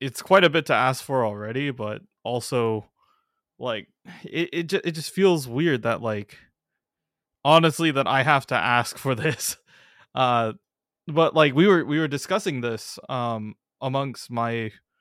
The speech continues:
Discord community about what, what this really came down to, and it was,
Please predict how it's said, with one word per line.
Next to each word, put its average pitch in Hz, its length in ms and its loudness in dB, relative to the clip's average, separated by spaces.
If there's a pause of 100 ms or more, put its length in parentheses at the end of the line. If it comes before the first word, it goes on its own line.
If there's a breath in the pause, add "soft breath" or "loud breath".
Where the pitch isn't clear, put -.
(380)
Discord 147 360 -2
community 110 680 -8
about 120 480 -2 (760)
what, 139 400 0 (720)
what 139 420 -2
this 127 200 -2
really 139 240 0
came 127 240 -6
down 127 260 -2
to, 101 280 -8
and 113 180 -8
it - 120 -8
was, 139 580 0